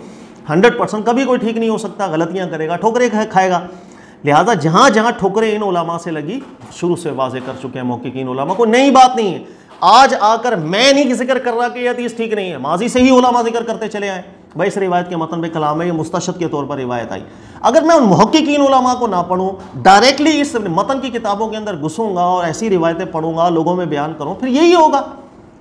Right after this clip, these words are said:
इसीलिए शुरू से उलमा जिक्र करते आए हैं।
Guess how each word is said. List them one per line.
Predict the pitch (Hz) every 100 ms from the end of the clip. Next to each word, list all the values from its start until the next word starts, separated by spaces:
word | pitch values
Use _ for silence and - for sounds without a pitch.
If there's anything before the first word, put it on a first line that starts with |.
| -
इसीलिए | 156 - 233 185 214
शुरू | 220 - 254 339
से | 349 277
उलमा | 247 220 214
जिक्र | 190 190 180
करते | 170 170 165
आए | 143
हैं। | 139 -